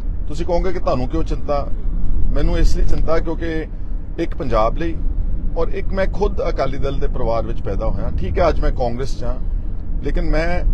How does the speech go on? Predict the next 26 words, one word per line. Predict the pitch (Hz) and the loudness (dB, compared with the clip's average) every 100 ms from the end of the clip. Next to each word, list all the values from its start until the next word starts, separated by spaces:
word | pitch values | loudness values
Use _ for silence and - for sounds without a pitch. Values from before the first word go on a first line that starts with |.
| - - | 0 -2
ਕਦੀ | 170 - | 2 2
ਵੀ | 120 107 | 0 -2
ਸ਼੍ਰੋਮਣੀ | - - 151 160 170 190 - | -2 -2 0 0 0 -2 -2
ਅਕਾਲੀ | 147 139 127 131 | 0 0 0 -2
ਦਲ, | 104 104 - - | 0 0 0 -2
that | 131 123 | -2 0
glorious | 123 165 185 196 - - - - - - - 135 | 0 0 2 0 0 -2 -4 -4 -4 -6 -6 -6
historical | - 156 175 190 175 | -2 0 0 0 -2
past | 165 143 160 - - | -2 0 0 -2 -4
ਜਿਹੜਾ | 147 151 | -2 0
ਉਸ | 147 147 - | 0 -2 -4
ਪਾਰਟੀ | 131 120 156 | -4 -2 -2
ਦਾ | 143 | 0
ਹੈਗਾ, | - 110 - - - - - - - - - - - - | 0 -2 -2 -4 -4 -6 -6 -6 -6 -6 -6 -4 -2 0
ਉਹਦੀ | 208 247 | 0 2
ਨੁਕਤਾਚੀਨੀ | 233 - 220 202 190 | 2 2 0 0 -2
ਕਦੀ | 185 117 | -2 -2
ਨਹੀਂ | 113 123 | -4 -6
ਕੀਤੀ। | - - - - - - | -8 -6 -8 -8 -8 -6
ਮੈਂ | 156 165 143 - - - - - - - - | -2 -2 -2 -2 -2 -2 -2 -2 -2 -2 -4
ਮੌਜੂਦਾ | 135 165 190 226 | -2 -2 2 2
ਲੀਡਰਸ਼ਿਪ | 175 151 151 - 139 | 0 -2 -2 -2 -4
ਦੀ | - - - 113 | -6 -8 -10 -10
ਨੁਕਤਾਚੀਨੀ | 113 135 127 117 | -8 -6 -4 -2
ਜ਼ਰੂਰ | 110 - - - | -2 0 4 4
ਕਰਦਾ, | - 127 151 | 2 -2 -2